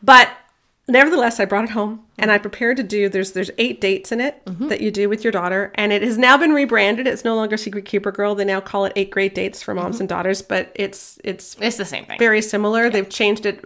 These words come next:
Speaker 1: a little bit, but not much, 'cause we have both copies. Um, and the first one, there was, it, it told mom to prepare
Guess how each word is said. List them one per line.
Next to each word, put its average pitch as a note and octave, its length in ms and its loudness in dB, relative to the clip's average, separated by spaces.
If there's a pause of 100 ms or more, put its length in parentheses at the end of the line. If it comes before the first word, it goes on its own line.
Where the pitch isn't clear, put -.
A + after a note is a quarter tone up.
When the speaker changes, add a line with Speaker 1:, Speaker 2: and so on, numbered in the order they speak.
Speaker 1:
a G3+ 120 2
little G3+ 300 0
bit, G#3+ 260 -6
but F3+ 100 -4
not F3+ 200 -4
much, - 220 -10
'cause F#3 160 -12
we G3 100 -4
have F#3 240 -6
both - 280 -10 (460)
copies. - 480 -8 (460)
Um, G3+ 400 2 (100)
and B3 160 4
the B3+ 60 2
first E4+ 360 2
one, A3 360 2
there G#3 200 0
was, G#3 360 -2
it, A3 240 -4
it A3 160 -2
told C4+ 240 2
mom G#3 380 2
to - 140 -6
prepare A3+ 680 -2